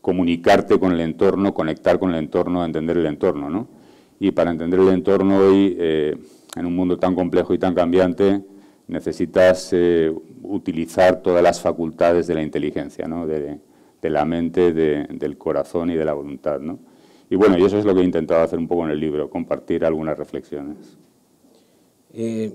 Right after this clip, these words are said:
Speaker 2: eh, de-, de-, desde luego se nota, porque yo creo que el, que el libro tiene un, un esfuerzo y yo creo que,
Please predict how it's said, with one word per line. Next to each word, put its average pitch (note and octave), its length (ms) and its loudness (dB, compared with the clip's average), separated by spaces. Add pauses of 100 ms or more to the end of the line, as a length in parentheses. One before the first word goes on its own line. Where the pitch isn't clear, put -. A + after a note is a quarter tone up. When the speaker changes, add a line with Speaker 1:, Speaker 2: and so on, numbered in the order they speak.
Speaker 2:
eh, G#2+ 260 -14
de-, A2 140 -16
de-, A2+ 300 0
desde A2+ 300 -4
luego B2+ 240 8
se B2+ 140 2
nota, A#2+ 380 2
porque G#2 180 -6
yo A2 80 0
creo A2+ 140 0
que A2+ 160 -2
el, A2 280 -4
que A2+ 120 -4
el A2+ 80 -4
libro A#2+ 300 0
tiene A#2+ 340 -2
un, A#2+ 420 -2
un A2+ 140 -6
esfuerzo C3 760 -2
y A2 180 -6
yo A2 100 -2
creo A2+ 120 -4
que, A2 360 -4